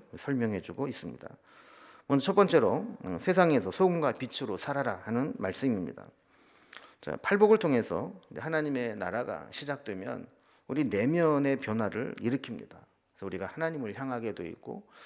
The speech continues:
어, 하나님을 위해서 살아가는 것으로 시작이 됩니다. 그 변화와 이 영향은 이제 세상을 변화시키는, 어, 가시적인 확장으로,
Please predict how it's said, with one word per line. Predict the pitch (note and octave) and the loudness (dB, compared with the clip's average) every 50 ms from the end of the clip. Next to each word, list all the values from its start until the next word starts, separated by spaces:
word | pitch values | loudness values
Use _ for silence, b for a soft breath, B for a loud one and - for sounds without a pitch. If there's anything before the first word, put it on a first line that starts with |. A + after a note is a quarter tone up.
| B B B | B B B
어, | F#2+ F#2+ F#2 F2+ - | -8 -6 -6 -6 -6
하나님을 | - E3 E3+ F3 E3+ D#3+ D3 D3 C#3+ C#3 C#3 C3 A#2+ G#2+ C#2+ - - - - | -6 -2 0 0 2 2 2 2 4 4 4 2 0 -2 -4 -6 -10 -10 -6
위해서 | G#2 A#2 C#3+ D#3+ D3+ - - F2 - | 0 4 6 6 6 6 2 -2 -8
살아가는 | - - - C3+ B2+ - G#2+ G2 G2 E2 D#2+ - - | -8 -6 -4 -4 -4 -4 -4 -6 -6 -8 -8 -8 -8
것으로 | F2+ F2+ - - C3 C3+ | -8 -8 -6 -6 -6 -6
시작이 | - - - - D#3 C#3+ C#3+ - | -6 -4 -2 -2 -2 -2 -2 -4
됩니다. | - F#2 G2 G2+ - - - - - _ _ B B B B B B B B B B | -6 -6 -6 -6 -8 -10 -12 -14 -18 _ _ B B B B B B B B B B
그 | - G#3 G3 G3+ | 8 8 8 8
변화와 | - - A#2+ C3+ D#3+ D#3 C#3+ B2 A2 F#2+ F2 - - | 6 4 4 6 6 6 6 4 4 0 -2 -4 -6
이 | - A#2 A#2 G2+ | -6 -4 -2 -2
영향은 | G2+ G#2+ A#2 G#2 G2+ G2 F#2+ B2+ F3+ F#3+ - - - B B B B B B | 0 0 0 0 -2 -2 -2 -4 -4 -6 -8 -12 -18 B B B B B B
이제 | B G#2+ G3 - - - | B -6 -4 -4 -4 -6
세상을 | - - - - A#3+ A3+ - G#3 G3 F#3+ F3 E3+ E3 D#3 E3 F3 F3 F3 - | -8 -6 -4 -4 -4 -2 0 0 0 0 0 -2 -2 0 0 0 0 -2 -4
변화시키는, | - - A2 C3 D3+ - - - - - A2+ E2+ D#2+ C2+ - - _ _ b b b b b b b | -4 0 2 2 2 2 0 -2 -6 -6 -6 -6 -6 -8 -12 -16 _ _ b b b b b b b
어, | - F#2 F#2+ | -6 -6 -4
가시적인 | - - - - - - F#3 F#3 F#3 E3+ D#3 E3 D#3+ C#3+ | -2 -2 -2 0 0 2 4 4 4 4 4 2 0 0
확장으로, | D3+ - - F#3+ - - - F#3+ E3 D3 C3 A#2 - D3 E3+ E3+ - | -2 -2 -4 -4 -4 0 2 2 4 4 2 2 0 0 0 -2 -4